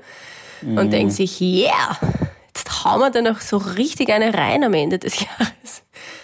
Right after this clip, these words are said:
Speaker 1: Ja.
Speaker 2: Wobei, schmerzen tut's wahrscheinlich, so wie der Paul und ich dich kennen, da oben am meisten. Oder da hier
Speaker 1: Ja.
Speaker 2: wahrscheinlich im Brustkorb, wo das Herz halt schlägt,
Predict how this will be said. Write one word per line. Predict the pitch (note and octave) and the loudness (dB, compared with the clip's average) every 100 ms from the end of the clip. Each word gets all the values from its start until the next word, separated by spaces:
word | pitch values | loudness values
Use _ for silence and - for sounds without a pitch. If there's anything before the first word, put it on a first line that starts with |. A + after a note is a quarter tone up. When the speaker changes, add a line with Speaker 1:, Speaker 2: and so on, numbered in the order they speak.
| - - - - - | -20 -18 -18 -8 -2
Speaker 1:
Ja. | E3+ A#2 | 0 2
Speaker 2:
Wobei, | A2+ A#2+ A#2+ B2+ - _ _ - | 2 4 4 4 0 _ _ -10
schmerzen | - A#2+ A2+ A2+ - A#2+ | -2 2 4 4 2 -2
tut's | B2 A#2 B2 | -2 -4 -4
wahrscheinlich, | A2+ G#2+ G#2+ A2+ A#2 A2+ | 0 2 4 4 4 0
so | - A2+ G#2+ | -2 2 2
wie | G#2+ | 2
der | A2 | 2
Paul | G#2 G#2 | 4 4
und | A2 | 2
ich | A2 - | -2 -6
dich | A2+ | -10
kennen, | - A2 G#2 G#2 G#2 - - _ _ _ _ _ _ _ | -2 2 4 4 2 -4 -20 _ _ _ _ _ _ _
da | G#2+ | 0
oben | F#2+ G2+ G2+ | 2 2 0
am | F#2+ F#2+ | -2 -2
meisten. | F2 - - G2 - _ | -2 -4 -6 -8 -8 _
Oder | - G#2 | -2 0
da | G2 G2+ | 2 0
hier | G#2+ G#3+ | 2 4
Speaker 1:
Ja. | G#3+ | 4
Speaker 2:
wahrscheinlich | G3+ F#3+ F#3 F#3 F#3+ F#3+ - | 4 4 2 2 -2 -4 2
im | C#3 C3 | 4 4
Brustkorb, | G#2+ G#2 - - G2+ F#2 G#2 | 4 0 0 2 2 2 0
wo | G2 G2 F2+ - _ _ | 2 2 0 -16 _ _
das | - - | -6 -2
Herz | G2 - | -2 -2
halt | F2 | -10
schlägt, | - F2 F2 - | -6 -6 -6 -10